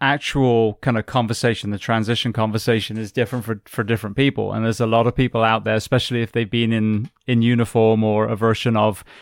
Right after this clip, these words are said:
for quite a long time. You know, there's that tribe, there's that purpose, there's that identity piece.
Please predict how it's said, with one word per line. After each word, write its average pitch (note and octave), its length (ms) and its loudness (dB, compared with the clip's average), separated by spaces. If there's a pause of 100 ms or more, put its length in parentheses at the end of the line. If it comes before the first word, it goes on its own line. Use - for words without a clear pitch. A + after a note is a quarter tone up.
(180)
for A#2+ 240 2
quite A#2+ 260 2
a A#2 80 2
long A2 240 2
time. A2+ 540 0
You C3 80 -4
know, A2+ 140 2
there's A2+ 240 0
that A2 180 0
tribe, A#2 400 2
there's G#2+ 160 0
that G#2+ 240 -2
purpose, A#2+ 460 0
there's G#2+ 160 0
that A2 160 0
identity A2+ 680 0
piece. G#2 440 -4